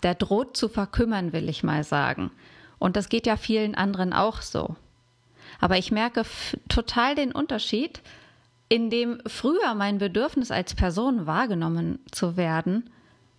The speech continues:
auch mal in Konferenzen bedient wurde, vor allem aber in Seminaren und Trainings,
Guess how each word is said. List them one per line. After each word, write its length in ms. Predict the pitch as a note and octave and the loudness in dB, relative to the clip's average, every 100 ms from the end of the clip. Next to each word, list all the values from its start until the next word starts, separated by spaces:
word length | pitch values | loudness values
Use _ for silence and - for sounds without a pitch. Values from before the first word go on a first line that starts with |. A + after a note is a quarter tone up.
| _ - | _ 0
auch 300 | - G3+ - | 2 2 2
mal 320 | F#3+ F3+ F3+ | -2 0 0
in 160 | F3 E3+ | 0 0
Konferenzen 680 | F#3 F3 E3+ F3+ C4 B3 G3+ | 0 0 2 2 2 0 -2
bedient 360 | F#3 G3+ G3+ | 2 0 0
wurde, 200 | F#3+ F#3+ | 0 -2
vor 200 | F#3 - | -2 0
allem 280 | F3+ F#3 F3+ | 2 2 0
aber 300 | - F3 F3+ | 0 0 0
in 160 | F3 E3+ | 0 0
Seminaren 680 | F3 F3 E3+ E3+ E3+ E3+ | 2 2 0 0 0 0
und 180 | - D3+ | -2 -4
Trainings, 760 | - F#3 G#3 F3+ F#3+ D4+ - | -2 0 2 0 0 -2 -8